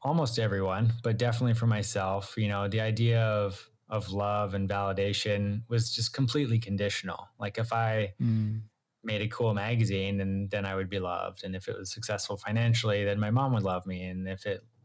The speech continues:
Speaker 1: you know, all these things, there was a sort of probably shadow inspiration of, of getting that love and validation.
Speaker 2: Mm.
Speaker 1: But with running, actually,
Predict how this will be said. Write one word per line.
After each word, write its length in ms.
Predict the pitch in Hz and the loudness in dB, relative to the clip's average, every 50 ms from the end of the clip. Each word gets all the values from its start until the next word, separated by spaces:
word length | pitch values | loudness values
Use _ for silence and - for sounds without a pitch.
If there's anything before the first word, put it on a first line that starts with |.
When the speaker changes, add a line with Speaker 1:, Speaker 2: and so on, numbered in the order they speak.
| _ - | _ -2
Speaker 1:
you 180 | 113 107 98 | -2 0 0
know, 280 | 98 98 98 98 98 98 - _ _ _ _ _ _ _ _ _ _ - - - - - - _ _ _ _ _ | -2 -2 -2 -4 -4 -6 -8 _ _ _ _ _ _ _ _ _ _ -20 -20 -20 -20 -20 -20 _ _ _ _ _
all 220 | - 117 123 127 120 | -2 2 2 4 4
these 240 | 117 117 113 117 | 4 4 4 2
things, 680 | - 117 113 110 104 101 101 101 95 - - - - - _ _ _ _ | 2 0 0 0 0 0 0 -2 -2 -4 -4 -6 -8 -10 _ _ _ _
there 180 | - 117 110 110 | -2 0 2 2
was 480 | 107 101 101 104 104 107 104 101 95 95 | 2 0 0 0 0 0 0 0 0 0
a 180 | 95 92 90 | -2 -2 -2
sort 220 | - - - 104 95 | -2 -2 0 0 0
of 280 | 92 90 90 92 - - _ _ _ _ _ _ _ _ _ _ _ _ | 0 -2 -4 -8 -12 -16 _ _ _ _ _ _ _ _ _ _ _ _
probably 580 | - 113 113 113 104 107 101 98 98 95 107 - | -4 -2 0 2 2 2 2 0 0 -2 -4 -6
shadow 760 | - - - 123 107 101 104 104 104 101 101 101 98 95 95 - _ _ _ _ _ _ _ _ | -6 -4 -2 0 0 0 0 0 0 0 0 0 -2 -2 -4 -8 _ _ _ _ _ _ _ _
inspiration 880 | - 123 117 113 117 - 113 107 104 107 104 101 - - 107 101 101 98 95 - | 0 2 2 2 2 0 0 0 0 0 0 -2 -2 0 0 0 0 0 -2 -2
of, 360 | 104 101 98 95 92 92 95 | -2 -2 0 -2 -2 -6 -6
of 280 | - 110 113 104 104 95 | -4 -2 -2 -2 -2 -2
getting 300 | - 104 101 107 107 101 | -2 -2 0 0 0 0
that 180 | 101 98 98 | 0 -2 -2
love 220 | 104 104 101 104 101 | -2 -2 -2 0 0
and 120 | 107 107 | 0 0
validation. 720 | 98 98 95 92 90 95 101 113 117 - - 95 92 87 - _ _ _ _ _ _ - | 0 0 -2 -4 -2 0 2 2 2 2 0 -2 -4 -4 -8 _ _ _ _ _ _ 0
Speaker 2:
Mm. 280 | 127 123 120 117 117 | 2 2 4 2 2
Speaker 1:
But 120 | 117 123 123 | 2 2 2
with 180 | 123 117 117 | 2 2 2
running, 340 | 117 117 117 143 165 170 143 | 0 0 0 2 2 2 2
actually, 580 | 113 110 110 113 - 120 113 110 107 101 101 | 2 2 0 0 2 2 4 4 4 2 -2